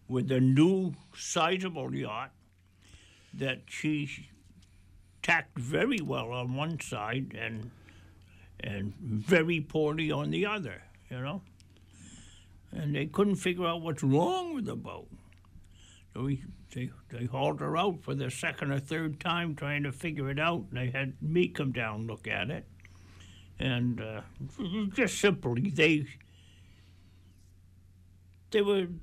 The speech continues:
taking the wrong approach to figuring it out. It's,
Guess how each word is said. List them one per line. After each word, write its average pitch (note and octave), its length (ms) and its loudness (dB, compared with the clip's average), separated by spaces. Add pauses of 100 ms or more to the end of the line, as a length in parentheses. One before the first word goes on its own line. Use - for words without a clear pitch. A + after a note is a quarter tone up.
taking F3+ 340 2
the D3+ 100 6
wrong E3 360 4
approach C#3+ 760 -2
to G#2+ 200 -10 (380)
figuring A2+ 380 -10
it G2 180 -12
out. F#2 240 -16 (120)
It's, A#2+ 180 -14